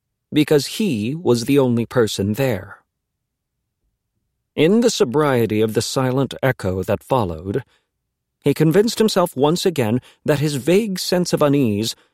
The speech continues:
was the hallucination of a fatigued mind. There was nobody in the elevator,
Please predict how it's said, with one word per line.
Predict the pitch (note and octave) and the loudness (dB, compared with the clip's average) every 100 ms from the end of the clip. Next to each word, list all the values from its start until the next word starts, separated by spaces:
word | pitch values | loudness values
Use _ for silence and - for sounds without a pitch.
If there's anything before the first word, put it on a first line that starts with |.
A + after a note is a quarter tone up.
| _ _ | _ _
was | - D3 | -2 0
the | D#3+ | 2
hallucination | B2 F3 G#3 G3 F3+ E3 D3 - A2+ A#2+ | 4 4 4 2 2 2 0 -2 -2 -2
of | - A#2 | -2 0
a | |
fatigued | B2 D#3 - A2+ F#2+ F2+ A2+ | 0 -2 -2 -4 -4 -6 -2
mind. | B2+ A#2+ F#2 F#2+ F#2 - _ _ _ _ _ _ _ _ _ _ _ _ | 0 0 -4 -8 -14 -16 _ _ _ _ _ _ _ _ _ _ _ _
There | B2+ F3+ | 0 2
was | G3+ F#3+ | 2 4
nobody | G#3+ D3+ A2 G2 F2+ | 4 4 0 -6 -4
in | A2+ | 0
the | A2 G#2 | 0 0
elevator, | F#2 F2 F2 D2+ A2 | -2 -4 -10 -4 -4